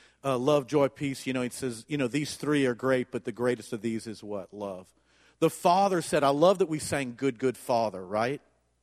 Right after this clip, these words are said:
Why? Because that's exactly what he is. He's a good, good Father. That's who I am. That's who I am. And that is what we're trying to exhibit here today.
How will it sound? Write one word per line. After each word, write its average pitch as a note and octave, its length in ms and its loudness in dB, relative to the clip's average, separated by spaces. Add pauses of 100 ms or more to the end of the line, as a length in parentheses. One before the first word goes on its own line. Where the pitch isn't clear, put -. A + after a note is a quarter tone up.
(720)
Why? C#3 320 2
Because B2+ 320 -4
that's D#3+ 200 2
exactly C3+ 440 -2
what B2 200 -2
he B2+ 140 -2
is. B2+ 340 -6 (300)
He's D#3 200 -2
a D3 60 2
good, C3 220 -2
good B2+ 200 -2
Father. C3+ 540 -4 (800)
That's - 200 -4
who F3 180 4
I D#3 160 0
am. E3 400 -2
That's B2 260 -8
who C#3+ 240 -4
I C#3 160 -4
am. A#2 400 -8 (1400)
And G#2+ 180 -6
that F#3 380 4
is D3+ 220 -2
what C#3+ 300 4
we're D3 160 2
trying C#3+ 340 0
to B2+ 180 -8
exhibit B2 560 -2
here C3 260 0
today. A2 540 -2